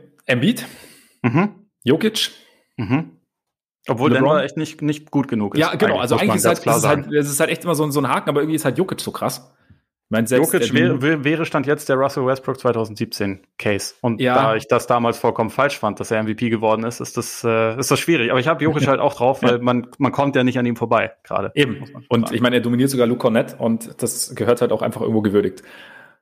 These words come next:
Speaker 1: Luke Cornett ist, ist in der Rotation, ist geil. Ähm, aber macht halt, äh, egal. Äh, wo waren wir? Jokic, dann hab ich, äh, Lillard.
Speaker 2: Ja, okay.
Speaker 1: Und hab, und LeBron hab ich noch mit drauf. Also auch wenn LeBrons Case so ein bisschen, da war ich mir dann, da, das war so auch,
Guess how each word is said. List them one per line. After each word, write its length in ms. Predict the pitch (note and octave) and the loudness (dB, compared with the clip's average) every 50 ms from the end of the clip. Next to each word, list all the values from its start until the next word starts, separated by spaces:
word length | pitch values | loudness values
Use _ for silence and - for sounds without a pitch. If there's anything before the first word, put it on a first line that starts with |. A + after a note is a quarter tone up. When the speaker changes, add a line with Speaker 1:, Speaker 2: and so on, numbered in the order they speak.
| _ _ _ _ _ _ _ _ _ | _ _ _ _ _ _ _ _ _
Speaker 1:
Luke 140 | B2 - - | 0 2 2
Cornett 280 | D3+ B2 C3 C#3+ - | 2 2 2 2 2
ist, 160 | C3 A#2 - | 0 0 0
ist 160 | - A#2+ - - | -2 -4 -2 0
in 80 | B2 B2 | 2 2
der 80 | A#2+ | 2
Rotation, 420 | A#2 B2+ B2+ A2+ - - C#3+ A#2 G2+ | 2 2 0 0 0 2 0 0 0
ist 100 | - - | 0 0
geil. 300 | A#2+ A2+ G2+ F#2 - - - - - - - - - _ | 2 2 2 0 -4 -12 -20 -20 -18 -18 -18 -20 -6 _
Ähm, 520 | A#2 A#2 A#2 A2+ A2+ A2+ A2+ A2+ A2+ - - | 0 2 2 2 2 0 0 -2 -2 -2 0
aber 160 | C3+ C#3 C#3+ | 2 2 2
macht 180 | - - - - | 2 0 0 0
halt, 180 | A3+ G3+ - | 0 0 0
äh, 380 | - G#3 A3+ B2+ - - - - | -2 -4 -2 -2 -2 -2 0 0
egal. 340 | C#3+ C3+ A2+ - - - - - - - - - - _ - _ - | 2 2 0 0 -2 -8 -14 -14 -14 -14 -16 -20 -20 _ -20 _ -16
Äh, 460 | - - F3+ F3+ E3+ E3+ E3+ E3+ E3+ E3 | -12 -8 -2 0 2 2 2 2 0 -2
wo 100 | F#3 G#3+ | -2 -2
waren 160 | A3+ G#3 G3+ | 0 2 2
wir? 340 | G3+ G3+ G3 G3 G3 - - | 2 2 2 0 0 -2 -2
Jokic, 440 | - D3 F3 F#3 G#3+ G#3+ G#3+ G#3+ - - | 0 0 2 4 2 0 0 0 0 0
dann 120 | E3 C#3+ | 2 2
hab 80 | D3+ D#3+ | 4 2
ich, 220 | C#3+ - - F3 | 0 -2 0 2
äh, 160 | E3+ - D3 C#3+ | 2 4 4 4
Lillard. 360 | C#3 E3+ A#3 D4+ D#4 - - - - - - - - - - - _ _ _ _ _ _ _ _ _ _ _ _ _ _ _ _ _ _ _ _ _ _ _ _ _ _ _ | 4 2 2 0 -4 -6 -14 -18 -20 -20 -20 -20 -20 -20 -20 -20 _ _ _ _ _ _ _ _ _ _ _ _ _ _ _ _ _ _ _ _ _ _ _ _ _ _ _
Speaker 2:
Ja, 300 | - - - C#2 C#2+ - | -14 -12 -10 -10 -8 -10
okay. 240 | - - - B2+ B2+ - | -6 -2 -2 -2 -2 0
Speaker 1:
Und 380 | D#3 F3 F#3 F#3+ F#3 - - | 0 2 2 2 0 -2 0
hab, 240 | E3 F3+ F3+ - - | 0 0 0 -2 -2
und 200 | - - - - | 0 0 0 0
LeBron 240 | F#3+ D3+ C#3 A#2+ G2+ | 0 2 2 0 0
hab 80 | F#2 F#2 | -2 -6
ich 60 | G2+ | -6
noch 60 | F#2 | -6
mit 140 | F#2 E2+ - | -6 -6 -6
drauf. 260 | G2+ G2 - - - | -6 -8 -8 -6 -4
Also 180 | A#2 A2 C3 C3+ | -2 0 2 2
auch 120 | C3+ A#2+ | 2 2
wenn 140 | D3+ E3 E3+ | 2 0 2
LeBrons 440 | E3+ E3 C#3+ E3 E3+ F3 F3+ - - | 2 0 2 2 0 0 0 -4 -2
Case 260 | - F#3 F#3 F3+ - | 0 0 0 0 -2
so 60 | F3+ | -4
ein 40 | D#3+ | -2
bisschen, 380 | D#3+ G3 G3 - - F#3 F3 C#3+ | -2 -2 -2 0 -2 -4 -2 -2
da 100 | C3 D3+ | 0 0
war 100 | D#3+ E3+ | 0 0
ich 60 | E3 | 0
mir 80 | F3+ F3 | 0 0
dann, 220 | E3 D#3+ B2+ A#2+ | 0 0 0 -2
da, 140 | D3 D3+ D#3 | -2 -2 0
das 360 | D3 D#3 C#3+ C#3 C#3+ C3+ - | 0 0 0 0 -4 -4 0
war 140 | D3+ D#3+ D#3+ | 0 0 2
so 120 | D#3+ D3 | 0 0
auch, 140 | - E3+ | 0 -2